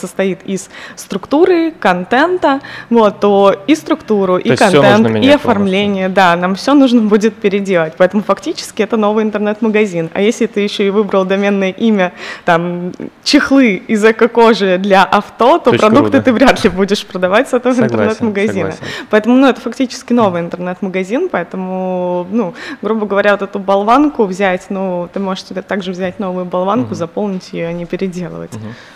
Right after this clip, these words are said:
Speaker 2: Расскажи по, э, про алгоритм создания интернет-магазина. Э, с чего нужно начать людям, которые вот сейчас посмотрят нас, примут решение: «Да, у меня есть время, у меня есть какой-то опыт, я хочу создать интернет-магазин»,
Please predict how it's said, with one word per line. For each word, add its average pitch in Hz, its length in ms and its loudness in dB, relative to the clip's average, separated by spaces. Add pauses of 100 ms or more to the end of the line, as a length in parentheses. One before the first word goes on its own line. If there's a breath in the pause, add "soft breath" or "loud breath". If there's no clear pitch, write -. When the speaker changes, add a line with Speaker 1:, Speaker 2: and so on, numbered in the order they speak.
(200 loud breath)
Speaker 2:
Расскажи 139 480 -2
по, 123 460 0
э, 110 280 -6 (100)
про 120 420 0
алгоритм 110 760 -2
создания 101 440 -2
интернет-магазина. 110 800 -2 (260 loud breath)
Э, - 100 -10
с - 60 -14
чего 120 340 0
нужно 107 280 -2
начать 101 480 -2
людям, 156 240 -2
которые 104 320 -2
вот 95 120 -6
сейчас - 300 -8
посмотрят 101 520 -6
нас, 139 260 -2 (180 loud breath)
примут 107 300 -2
решение: 113 440 -2
«Да, 107 200 6
у 95 40 2
меня 95 180 -2
есть - 180 -8
время, 143 320 0
у - 20 -2
меня 101 200 -2
есть 92 160 -6
какой-то - 340 -6
опыт, - 260 0 (200 loud breath)
я 113 200 4
хочу 131 280 -4
создать 107 360 0
интернет-магазин», 104 680 -2